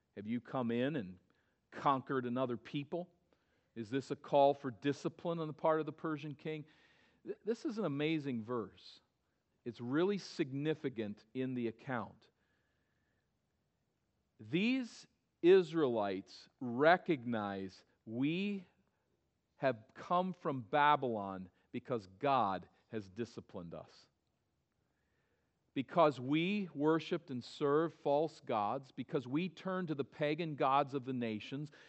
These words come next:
God in his fatherly discipline took down our nation and moved us to Babylon. This is not how the Jews who went into exile would have spoken.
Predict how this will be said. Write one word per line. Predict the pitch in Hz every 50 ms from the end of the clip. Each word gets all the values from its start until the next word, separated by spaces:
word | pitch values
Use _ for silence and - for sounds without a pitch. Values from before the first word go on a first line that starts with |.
| - - 135
God | 120 156 160 156 165 180 202 226 220
in | 233 202 170
his | 170 160 139 - -
fatherly | - - 165 165 175 190 185 220 214 202 214 226 220 196
discipline | 147 135 120 180 196 175 - - 180 156 - - - 135 123 120 120 127 135 127 _ _ _ _ _ _ _ _ _ _ _ _ _ _ _ _ _ _ _ _ _ _ _ _ _ _ _ _ -
took | - - 226 220 226 - 160
down | 151 202 196 196 196 185 180
our | 170 170 160 156
nation | 156 160 160 165 160 - - - 139 117 113 110 107 107 - _ _ -
and | 139 139 139 139
moved | 151 156 160 165 131 117 139
us | 127 123 - - -
to | - 127
Babylon. | 110 107 123 120 120 120 113 110 101 95 95 - - - _ _ _ _ _ _ _ _ _ _ _ _ _ _ _ _ _ _ _ _ _ _ _ _ _ _ _ _ _ _ _ _ _ _ _ _ _ _ _ -
This | 185 247 214 285
is | 262 175 196
not | 202 208 240 233 262 285 254 175
how | 160 220 214 196 196
the | 165 175 160
Jews | 127 117 147 175 175 165 160 160 160 151 -
who | 190 180
went | 160 180 190 185 180 180
into | - 226 262 269 254 175 190 208 180 165
exile | 151 147 147 - - 175 156 156 156 156 151 147
would | 160 160
have | 156 151 -
spoken. | - - - - 220 233 247 240 - 170 143 113 107